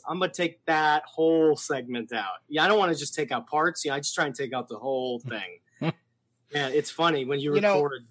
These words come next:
Speaker 1: you could get into
Speaker 3: strenuous
Speaker 1: some
Speaker 3: editing
Speaker 1: shit.
Speaker 3: like that is a good thing, though.
Speaker 2: Yeah.
Speaker 1: Well,
Speaker 3: You know,
Speaker 1: I mean, you
Speaker 3: it's
Speaker 1: have
Speaker 3: good to
Speaker 1: to
Speaker 3: have editorial
Speaker 1: because
Speaker 3: standards.
Speaker 1: you have to because I have a mouth, <laughs> and
Speaker 2: <laughs>
Speaker 1: so I have, my problem is I have a mouth,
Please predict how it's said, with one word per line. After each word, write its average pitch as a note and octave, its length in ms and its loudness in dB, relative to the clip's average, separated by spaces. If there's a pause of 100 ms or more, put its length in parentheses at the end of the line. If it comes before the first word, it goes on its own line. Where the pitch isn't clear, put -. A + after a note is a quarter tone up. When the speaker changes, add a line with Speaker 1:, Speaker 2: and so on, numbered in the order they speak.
(180)
Speaker 1:
you C#3 100 -18
could F3+ 140 -4
get G#3 140 8
into A3 100 8
Speaker 3:
strenuous A#3+ 340 6
Speaker 1:
some F3+ 100 4
Speaker 3:
editing A3 340 4
Speaker 1:
shit. A3 60 2
Speaker 3:
like A3+ 180 0
that A3+ 180 6
is G3 160 4
a C#3+ 40 2
good D#3+ 400 0
thing, A#2 400 -8
though. - 80 -20 (560)
Speaker 2:
Yeah. D3 200 4
Speaker 1:
Well, F#3 180 8
Speaker 3:
You F3+ 60 8
know, E3 40 10
Speaker 1:
I F3+ 40 8
mean, F#3+ 220 6
you F#3+ 60 8
Speaker 3:
it's F3 80 6
Speaker 1:
have F3+ 180 8
Speaker 3:
good G3+ 80 4
to F#3+ 40 6
Speaker 1:
to E3+ 60 4
Speaker 3:
have F#3 240 4
editorial E3+ 540 4
Speaker 1:
because C#3+ 200 2
Speaker 3:
standards. C3 580 -2 (140)
Speaker 1:
you F3 140 -2
have F3+ 300 4
to E3+ 160 6
because C#3+ 640 -2 (880)
I D3+ 100 6
have D#3+ 220 6
a C3 80 4
mouth, C#3+ 600 4 (140)
<laughs> - 140 -8
and A3+ 1120 6 (280)
Speaker 2:
<laughs> - 280 -20
Speaker 1:
so F#3+ 280 4
I F#3 160 8
have, G#3+ 300 6 (160)
my F3+ 280 6
problem G#3 300 4
is E3 100 0
I F3 80 4
have E3 100 4
a E3 60 4
mouth, D3+ 560 4